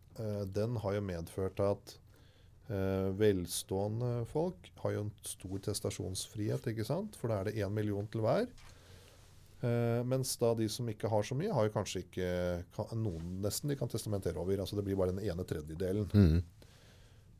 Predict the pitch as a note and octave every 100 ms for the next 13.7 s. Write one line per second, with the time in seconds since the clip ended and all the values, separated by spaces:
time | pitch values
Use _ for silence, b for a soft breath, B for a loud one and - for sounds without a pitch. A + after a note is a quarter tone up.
0 | - - - - - G#2+ G#2+ G#2+ G#2 G#2
1 | G#2 - - - A#2 A#2 A#2+ A2+ G#2+ A2+
2 | B2 B2 B2 B2 - - G#2 F2 - G2+
3 | - - - - G#2+ G#2+ - A2+ A2 A2+
4 | A#2 A#2 G#2 F#2 - B2+ - - F#2+ -
5 | - G#2+ F#2 F#2+ F2+ G#2+ F#2+ G#2+ A#2 -
6 | G#2+ E2 G2 b b b b - - -
7 | G#2 G2 G#2+ A2 A2 A2 G#2+ G#2+ G2 F#2
8 | G2+ A2+ - G#2 F#2+ - C#3+ C#3 G#2+ G2
9 | F#2 G#2 - F#2 F#2 F#2+ F#2+ F#2+ F#2+ F#2+
10 | F#2 F#2 F#2+ G2 F2 - F#2+ F2+ - F2+
11 | G2 G#2 - G2+ G2 - G2+ G2 F#2+ B2
12 | D3 G#2 - - - F2+ F2+ F#2 F2 C3+
13 | F#3 F#3+ G#2+ G2+ A#2+ F3